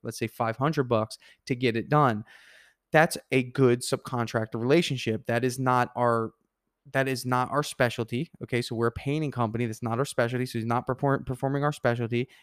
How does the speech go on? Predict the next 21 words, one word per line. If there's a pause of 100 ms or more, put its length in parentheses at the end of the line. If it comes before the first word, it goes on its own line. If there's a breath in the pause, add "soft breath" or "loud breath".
(120)
And
chances
are
I'm
not
keeping
him
busy
every
single
day.
He
can
come
in,
do
his
work
with
his
tools,